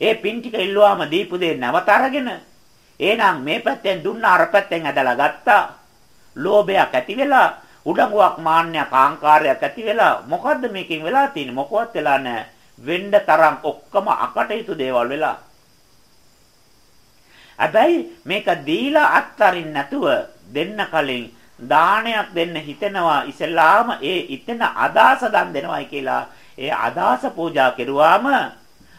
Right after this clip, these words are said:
අඩුවෙන් බෙදලත් නෑ, වැඩියෙන් බෙදලත් නෑ, තැන් වඩලා අනුමෝදන් වෙලත් නෑ, අ-, අගෞරවයක් වෙලත් නෑ,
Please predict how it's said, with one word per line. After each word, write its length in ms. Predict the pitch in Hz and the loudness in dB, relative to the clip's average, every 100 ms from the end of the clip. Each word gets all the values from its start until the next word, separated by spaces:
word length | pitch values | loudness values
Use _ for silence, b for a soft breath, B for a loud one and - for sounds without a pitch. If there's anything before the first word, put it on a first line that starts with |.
| b | b
අඩුවෙන් 500 | 117 180 240 240 190 | 0 0 0 -4 -4
බෙදලත් 500 | 139 147 185 180 - | -4 -2 -2 -2 -4
නෑ, 420 | 120 165 214 180 - _ _ _ b b | -4 -2 -2 -4 -12 _ _ _ b b
වැඩියෙන් 500 | 170 190 277 302 233 | 2 2 2 -2 -2
බෙදලත් 460 | 196 190 185 160 - | -2 0 2 0 -2
නෑ, 420 | 151 190 180 143 _ _ _ b b _ _ - | -2 -2 -2 -8 _ _ _ b b _ _ -4
තැන් 180 | 180 226 | -2 0
වඩලා 420 | 269 269 202 175 | 2 2 4 2
අනුමෝදන් 580 | 175 226 269 285 247 190 | 0 -2 -2 0 0 0
වෙලත් 320 | 151 160 156 | 0 0 0
නෑ, 360 | 147 180 190 139 - _ _ b b b | -4 -4 -4 -8 -18 _ _ b b b
අ-, 180 | 107 - | 0 2
අගෞරවයක් 760 | - 202 285 311 277 - - - | 2 4 4 2 0 0 0 0
වෙලත් 380 | 160 165 156 143 | 2 2 0 -2
නෑ, 340 | 156 151 | -4 -4